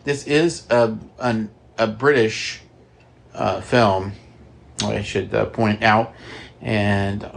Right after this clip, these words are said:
all the actors in it are British. Uh, but,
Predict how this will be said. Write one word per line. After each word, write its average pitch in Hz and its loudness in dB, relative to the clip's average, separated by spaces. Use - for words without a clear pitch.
all 110 4
the 98 2
actors 104 2
in 104 2
it 98 0
are 101 2
British. 101 -2
Uh, 120 2
but, 143 2